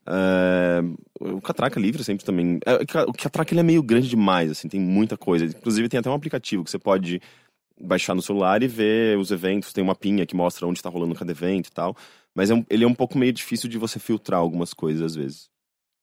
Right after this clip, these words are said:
Mas, tipo, ultimamente eu tenho usado muito o próprio sisteminha de eventos do Facebook, sabe? Eu acho super útil aquilo. Tipo, eu marco, é,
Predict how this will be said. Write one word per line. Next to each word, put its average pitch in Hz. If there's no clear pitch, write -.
Mas, 101
tipo, 131
ultimamente 139
eu -
tenho 185
usado 175
muito 135
o 170
próprio 143
sisteminha 120
de 120
eventos 131
do -
Facebook, 78
sabe? 87
Eu 85
acho -
super -
útil -
aquilo. 82
Tipo, 113
eu 113
marco, 123
é, 104